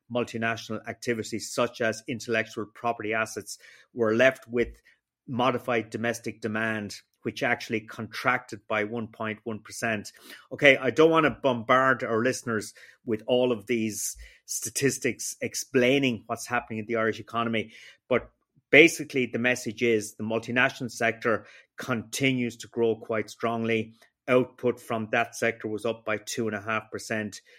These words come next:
during the quarter, um, whereas domestic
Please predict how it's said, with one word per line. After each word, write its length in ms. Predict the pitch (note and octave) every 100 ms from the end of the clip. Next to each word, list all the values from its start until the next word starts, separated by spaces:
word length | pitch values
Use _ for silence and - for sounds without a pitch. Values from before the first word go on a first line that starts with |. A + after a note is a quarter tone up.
| _ G#2+
during 560 | - B2+ A#2+ A2+ G#2 - -
the 60 |
quarter, 640 | - - A#2 G#2+ - G2+ - - - - _ -
um, 260 | A2+ A2+ A2+ -
whereas 600 | C3 B2 A#2 A2 - - C3+
domestic 640 | - A#2 C3 C#3+ C#3 A#2+